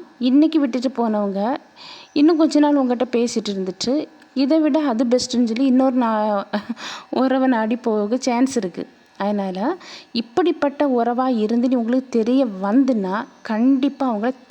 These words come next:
சேர்க்கவே சேர்க்காதீங்க. அதே போல, மத்தவங்களுக்கு ஏற்படக்கூடிய சோதனையை கண்டு சிலவங்க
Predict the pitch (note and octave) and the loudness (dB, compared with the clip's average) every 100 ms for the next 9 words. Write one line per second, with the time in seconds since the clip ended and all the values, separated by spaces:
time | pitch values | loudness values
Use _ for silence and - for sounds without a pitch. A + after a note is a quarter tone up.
0 | - B3 C4+ D#4 - C4 G3+ C#4 - A#3 | -4 0 0 -2 -2 -2 0 -2 0 -2
1 | A3+ A#3 G3 E3 E3+ E3 - _ _ _ | -2 -2 -4 -4 -8 -10 -14 _ _ _
2 | _ _ _ _ _ _ G#3+ B3+ E4 D#4+ | _ _ _ _ _ _ -4 -2 0 0
3 | C4 C#4+ B3 C4 C4 F#4+ F#4 F4 F4 D#4 | 0 0 0 -2 0 2 2 2 0 0
4 | C4+ C4 C4+ C4 C4+ B3+ C#4 C#4 C4 C4 | 0 0 -2 -2 -2 -2 -2 0 0 2
5 | C4 C4 A#3 A3+ B3 A#3 A#3+ | 0 0 -2 -4 -4 -2 -2